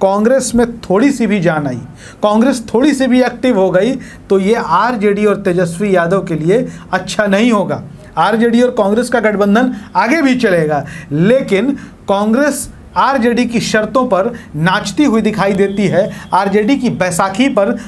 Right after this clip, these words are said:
जो चलती हुई नजर आती है, वो बैसाखी समाप्त हो जाएगी।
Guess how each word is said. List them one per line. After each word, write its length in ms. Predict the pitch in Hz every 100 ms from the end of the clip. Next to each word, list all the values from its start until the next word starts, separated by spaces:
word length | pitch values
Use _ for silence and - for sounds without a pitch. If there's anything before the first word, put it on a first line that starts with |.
| -
जो 100 | 196
चलती 360 | 202 208 214 262
हुई 160 | 233
नजर 260 | 220 202 208
आती 260 | 196 196
है, 260 | 185 170 214 - -
वो 140 | 190 190
बैसाखी 840 | 196 190 - 214 208 175 240 - -
समाप्त 480 | 269 285 277 269 196
हो 60 |
जाएगी। 380 | 151 143 127 -